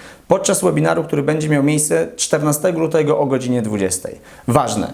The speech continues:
wybiorę tylko i wyłącznie jedną osobę, dlatego im więcej włożysz energii w cały ten proces, zarówno pierwsze, jak i drugie zadanie, tym lepiej. Wybieram jedną, jedyną osobę, dlatego że myślę, że bonusy są naprawdę zajebiście wartościowe.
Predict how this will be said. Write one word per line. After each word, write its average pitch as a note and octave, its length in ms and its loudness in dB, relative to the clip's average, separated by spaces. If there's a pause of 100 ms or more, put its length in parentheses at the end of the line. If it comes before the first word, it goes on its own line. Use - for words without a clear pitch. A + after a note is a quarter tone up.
(120)
wybiorę D3+ 320 4
tylko G#3 460 2
i E3+ 80 2
wyłącznie D3+ 480 0
jedną D#3 440 2
osobę, G2+ 420 0
dlatego C3+ 400 0
im D3+ 240 2
więcej F3 520 0
włożysz D#3+ 440 0
energii C#3+ 380 2
w - 60 -8
cały D#3 260 2
ten F3+ 160 -2
proces, C3 520 0
zarówno C3+ 400 0
pierwsze, D#3 340 0
jak C3 120 -2
i B2+ 40 -2
drugie E3 220 2
zadanie, C#3+ 500 -2 (320)
tym D3+ 180 4
lepiej. A2 360 0 (200)
Wybieram C#3 460 2 (120)
jedną, D#3 680 2 (260)
jedyną B2+ 420 2
osobę, B2+ 480 0
dlatego C3 320 -4
że B2 120 0
myślę, C3 280 0
że B2 120 2
bonusy C#3+ 640 2
są B2+ 160 -2
naprawdę B2+ 460 0 (500)
zajebiście C3+ 720 0
wartościowe. E2+ 600 -4